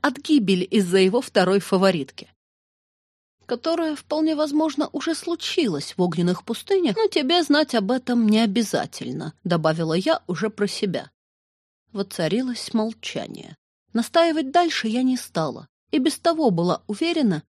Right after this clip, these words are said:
что Элене не откажется. Всё же вряд ли она найдёт лучший способ избавиться от меня. «У меня нет такого артефакта», заговорила вновь первая фаворитка спустя минуту. «Но я знаю, где такой есть». «В сокровищнице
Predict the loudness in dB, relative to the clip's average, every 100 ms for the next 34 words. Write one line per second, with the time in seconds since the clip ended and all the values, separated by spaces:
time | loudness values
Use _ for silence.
0 | _ -8 -4 -2 0 2 4 4 4 2
1 | 0 -6 -6 -6 -8 -16 -18 -18 -20 _
2 | _ _ -4 -2 2 2 4 2 0 0
3 | 2 2 2 2 0 0 -2 -4 -8 -8
4 | -8 -8 -6 -8 -6 -2 -2 -4 -4 -6
5 | -4 -4 -2 -2 -6 _ _ _ _ _
6 | _ _ _ 2 4 4 4 4 4 0
7 | _ -8 -4 -2 -2 -6 -12 -10 -12 -4
8 | -4 -4 -14 -16 _ -6 -2 0 0 -2
9 | -2 -2 0 -2 -2 -2 -2 0 -2 -4
10 | -4 -4 -4 -6 -8 -10 -10 -10 -4 0
11 | 0 0 -4 -8 -20 _ _ -2 0 -2
12 | -2 0 2 2 2 0 0 0 -2 -10
13 | -4 -2 -2 -4 -8 -8 -12 -18 -20 -20
14 | _ _ _ _ -12 -8 -2 0 0 -2
15 | -2 -2 -4